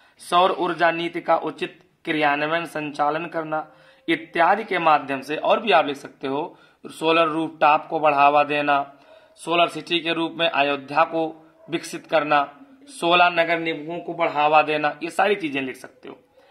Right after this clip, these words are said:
इसके माध्यम से दो हज़ार सैंतालीस तक भारत को ऊर्जा स्वतंत्र बनाने हेतु निरंतर प्रयत्नशील होकर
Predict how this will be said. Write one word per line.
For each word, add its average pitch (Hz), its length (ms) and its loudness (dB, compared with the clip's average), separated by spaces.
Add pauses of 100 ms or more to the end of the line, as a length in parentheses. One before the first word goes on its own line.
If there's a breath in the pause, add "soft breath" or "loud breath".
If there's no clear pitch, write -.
(240 soft breath)
इसके 185 320 -4
माध्यम 170 400 4
से 202 160 -6
दो 196 140 -4
हज़ार 160 280 2
सैंतालीस 143 600 -4
तक - 280 -2 (300 soft breath)
भारत 160 480 2
को 175 80 -4 (100)
ऊर्जा 160 340 -2
स्वतंत्र 170 380 -6
बनाने 143 440 2
हेतु - 800 -14
निरंतर 190 580 0
प्रयत्नशील 156 680 -4
होकर 117 340 -14